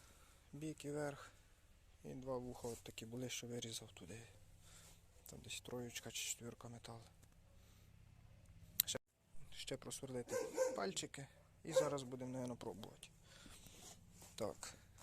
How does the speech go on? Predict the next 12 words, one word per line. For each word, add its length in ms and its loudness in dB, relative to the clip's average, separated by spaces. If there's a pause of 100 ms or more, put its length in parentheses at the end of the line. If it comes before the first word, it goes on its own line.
(480)
зараз 360 10
його 200 4
зачищаю. 640 4 (920)
Не 160 -2
знаю, 200 0 (100)
пробую 300 0
чим 160 0
краще, 420 4
зачищу 580 0 (380)
і 60 -6
буду 220 -2
пробувати. 460 -6